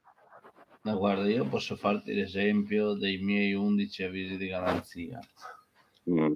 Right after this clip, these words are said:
Speaker 1: Io ho avuto istigazione a delinquere, istigazione a non rispettare le leggi dello Stato, istigazione a non rispettare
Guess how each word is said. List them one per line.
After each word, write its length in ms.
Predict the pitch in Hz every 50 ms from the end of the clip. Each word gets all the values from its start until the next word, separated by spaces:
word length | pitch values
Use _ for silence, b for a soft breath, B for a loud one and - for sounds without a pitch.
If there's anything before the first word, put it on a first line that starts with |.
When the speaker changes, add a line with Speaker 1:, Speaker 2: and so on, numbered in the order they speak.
| -
Speaker 1:
Io 220 | 95 98 104 104 98
ho 60 | 98
avuto 340 | 101 101 104 104 104 - 101
istigazione 720 | 98 90 - - 101 95 98 92 95 - 101 101 101 98
a 60 | 95
delinquere, 880 | 95 95 98 110 117 127 135 135 127 135 67 65 69 69 71 71 - -
istigazione 880 | - - 104 - - 110 104 104 - - - - 107 107 107 107 104 104
a 60 | 101
non 220 | 101 101 104 104
rispettare 540 | 101 101 - - 104 98 - 101 101 101 101 98
le 60 | 98
leggi 280 | 98 98 95 92 98 98
dello 240 | 95 95 95 92 92
Stato, 680 | - - - 113 117 123 123 120 - - 123 123 123 127
istigazione 840 | - - - - 107 101 98 95 98 - - 107 104 104 101 104 101
a 60 | 98
non 180 | 98 98 101 101
rispettare 960 | 98 98 - - 101 101 - - 101 101 101 101 101 101 101 98 98 - -